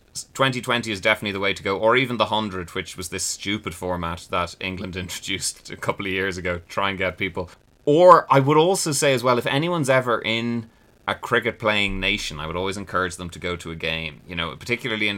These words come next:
if they're in Australia, New Zealand, Pakistan, India, somewhere like that. I think that'd be, I think it's just, it's a great day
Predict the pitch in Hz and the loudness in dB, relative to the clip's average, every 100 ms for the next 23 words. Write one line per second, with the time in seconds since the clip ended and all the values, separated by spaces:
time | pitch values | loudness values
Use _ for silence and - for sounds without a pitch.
0 | 90 104 95 92 90 - 95 92 90 87 | -8 -10 -6 -6 -6 -4 0 0 0 -6
1 | 82 87 87 85 80 - 85 92 - 90 | -6 -6 -6 -8 -12 -10 -8 -8 -6 -6
2 | 90 87 90 110 117 107 92 92 90 - | -4 -4 -2 -2 0 0 2 0 0 -10
3 | - - 95 104 104 95 87 92 - 110 | -18 -12 -8 -4 -2 -2 -2 -4 -2 -2
4 | 160 139 156 131 123 113 151 - 135 | -2 -2 -4 -2 -2 4 2 4 4